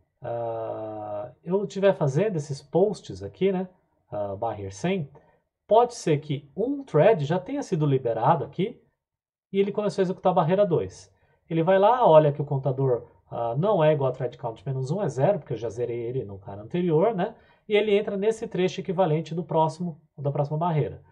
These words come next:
Ele soma um no contador, faz um post no count cem, ou seja, ele libera o count cem, e aí em seguida ele já faz um wait. Só que eu ainda tô fazendo posts aqui, né? Lembra, o nosso semáforo é um contador. Ele não tem propriedade de quem que é on. Ele sabe, ele vai,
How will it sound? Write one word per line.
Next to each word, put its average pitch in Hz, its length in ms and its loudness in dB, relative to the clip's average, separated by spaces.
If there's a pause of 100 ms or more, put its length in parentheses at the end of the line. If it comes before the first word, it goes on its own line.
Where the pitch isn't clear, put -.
(260)
Ele 196 140 2
soma 160 360 2
um 123 80 -2
no 123 120 -8
contador, 165 580 2 (220)
faz 165 240 0
um 151 80 -2
post 147 360 2
no 123 80 -12
count 123 240 -8
cem, 220 280 -6
ou 131 80 0
seja, 110 260 -6
ele 120 80 -8
libera 135 320 0
o - 60 -4
count - 240 -16
cem, 214 260 -2 (380)
e 214 60 -4
aí 208 80 0
em 208 40 -2
seguida 190 320 0
ele 208 100 -2
já 202 160 2
faz 202 220 2
um 226 60 -2
wait. 156 400 2 (220)
Só - 160 -2
que 262 80 -4
eu 269 40 -2
ainda 269 160 -2
tô 262 120 -4
fazendo 240 320 2
posts 220 560 4
aqui, 110 280 -6
né? 131 200 -4 (260)
Lembra, 196 460 0 (260)
o - 80 -10
nosso 214 240 0
semáforo 214 480 0
é 220 40 -4
um - 20 -10
contador. 214 680 0 (360)
Ele 180 160 0
não 196 100 0
tem 233 180 -6
propriedade 151 720 2
de 135 120 -8
quem 147 240 -4
que 139 140 -4
é 123 120 -4
on. 107 260 -10
Ele 135 100 -4
sabe, 190 300 0
ele 120 100 -4
vai, 131 120 -4